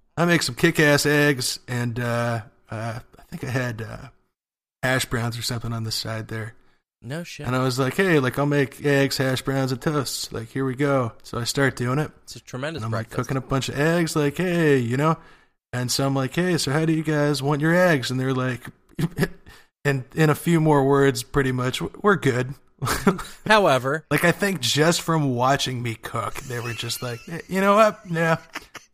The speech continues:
Speaker 1: I'll pass on that."
Speaker 2: Can I
Speaker 1: I don't know what I was doing wrong either.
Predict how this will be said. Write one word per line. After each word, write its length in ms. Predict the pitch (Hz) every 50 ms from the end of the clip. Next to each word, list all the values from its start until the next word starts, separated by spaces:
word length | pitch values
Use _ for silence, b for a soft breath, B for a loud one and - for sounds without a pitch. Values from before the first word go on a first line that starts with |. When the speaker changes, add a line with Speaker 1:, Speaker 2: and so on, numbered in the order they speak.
| - - _ -
Speaker 1:
I'll 60 | -
pass 400 | - - 143 139 131 135 - -
on 180 | 123 120 123
that." 300 | 123 120 120 123 - -
Speaker 2:
Can 140 | - - 160
I 100 | 165 175
Speaker 1:
I 40 | 226
don't 180 | 285 269 220 185
know 180 | 202 240 269
what 100 | 269 233
I 80 | 202 165
was 180 | 147 143 120
doing 400 | 123 - 190 214 226 196 156 131
wrong 520 | 117 131 151 190 220 220 196 170 139 135 - -
either. 360 | 165 202 214 165 127 104